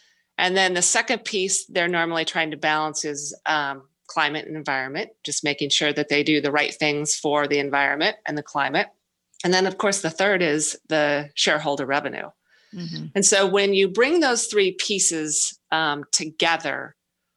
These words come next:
Speaker 1: the one thing that is the super common denominator in it,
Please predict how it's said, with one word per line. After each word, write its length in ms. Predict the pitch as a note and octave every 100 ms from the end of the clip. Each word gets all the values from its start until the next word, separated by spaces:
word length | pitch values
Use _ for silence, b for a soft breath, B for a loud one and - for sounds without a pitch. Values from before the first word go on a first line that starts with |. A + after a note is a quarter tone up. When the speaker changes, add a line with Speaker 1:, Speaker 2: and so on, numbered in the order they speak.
| _
Speaker 1:
the 140 | F#3 F#3
one 280 | G#3+ C#4
thing 440 | D4+ - A#3 G3 F#3
that 220 | E3 - -
is 500 | D#3+ D#3 D3 - - _
the 120 | E3
super 420 | D3+ - B3 A#3+ A3
common 640 | - - F3 F3 E3+ E3+ _ _ _ -
denominator 720 | C#3+ E3 D#3+ D3+ C#3+ C#3 C3+ B2
in 160 | A#2+
it, 220 | C3 -